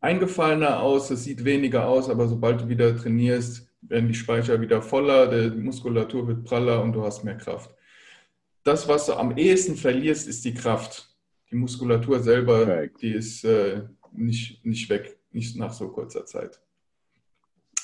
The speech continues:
Speaker 1: Ähm, kannst du noch ein bisschen was sagen, was das Mindset von einem Athleten ist? Weil du ja auch, ja, du musstest sehr an der an dir arbeiten und da braucht man auch einen gewissen Stand,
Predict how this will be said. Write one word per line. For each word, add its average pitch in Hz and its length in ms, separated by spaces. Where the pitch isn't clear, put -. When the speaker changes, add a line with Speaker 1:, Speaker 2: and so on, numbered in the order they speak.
Speaker 1:
Ähm, 127 360
kannst 151 320
du 180 40
noch 156 280
ein 110 160
bisschen 151 380
was 131 260
sagen, 123 340
was 120 200
das 123 140
Mindset 127 520
von 101 180
einem - 200
Athleten 98 480
ist? 90 200
Weil 113 160
du 131 100
ja 127 240
auch, 135 380
ja, 131 180
du 147 100
musstest 160 480
sehr 170 200
an 165 200
der 147 400
an 147 100
dir 139 160
arbeiten 123 680
und 123 340
da 127 80
braucht 131 380
man 143 180
auch 131 240
einen 139 140
gewissen 143 640
Stand, - 720